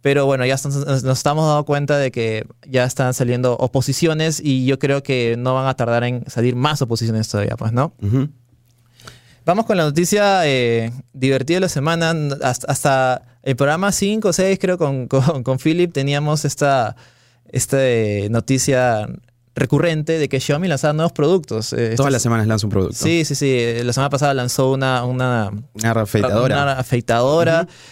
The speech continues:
Speaker 1: Y esta semana Xiaomi se ha lanzado al mercado de los teclados mecánicos.
Speaker 2: Por
Speaker 1: Así es.
Speaker 2: primera vez.
Speaker 1: Sí, y lo, a mí lo que me sorprende es el precio. Bueno, es un teclado mecánico, eh, Cherry M X, que es, eh, el, el Switch, si no me equivoco. Es
Speaker 2: Ujú.
Speaker 1: uno de los que se más cliquean, es uno de los más, de los más co-,
Speaker 2: En
Speaker 1: más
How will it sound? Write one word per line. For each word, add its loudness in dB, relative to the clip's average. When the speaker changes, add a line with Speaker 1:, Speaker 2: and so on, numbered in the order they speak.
Speaker 1:
Y -2
esta 0
semana -2
Xiaomi 0
se 0
ha -2
lanzado 2
al 0
mercado 0
de 0
los -2
teclados -2
mecánicos. -10
Speaker 2:
Por 0
Speaker 1:
Así 0
es. 0
Speaker 2:
primera 0
vez. -10
Speaker 1:
Sí, 0
y 2
lo, 0
a 2
mí 0
lo -2
que -2
me -2
sorprende -2
es -4
el -2
precio. -2
Bueno, -4
es 2
un 0
teclado 0
mecánico, 0
eh, 0
Cherry 0
M 0
X, -2
que 0
es, -2
eh, 2
el, -4
el 2
Switch, -2
si -4
no 0
me 0
equivoco. 0
Es -2
Speaker 2:
Ujú. 2
Speaker 1:
uno 2
de 0
los -4
que -4
se -2
más -2
cliquean, -2
es -2
uno 0
de 0
los -2
más, -2
de 0
los -2
más -2
co-, 0
Speaker 2:
En 0
Speaker 1:
más -10